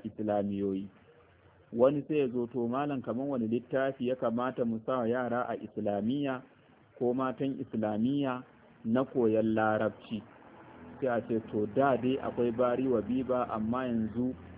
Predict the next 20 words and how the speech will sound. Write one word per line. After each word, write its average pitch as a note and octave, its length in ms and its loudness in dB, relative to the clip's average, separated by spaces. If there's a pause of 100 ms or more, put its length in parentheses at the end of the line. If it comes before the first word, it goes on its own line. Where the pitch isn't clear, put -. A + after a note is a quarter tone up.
(260)
akwai B2+ 400 0
Durusul A#2+ 560 0
Lughatul B2 400 2
Arabiyya A2+ 640 0
li A2 160 2
Ghairin B2 340 2
Natiqina B2 640 -2
Biha, G#2+ 320 -2 (480)
akwai B2 320 2
Zinatul B2+ 500 -2
kaza." A#2 400 0 (540)
Ai D3 320 6
ta F#3+ 140 8
yi G#3+ 240 4
sai F3+ 140 6
ga D3 120 6
har F#3 300 4
yanzu C3+ 720 6 (640)
ba A#2 200 2
a B2 120 0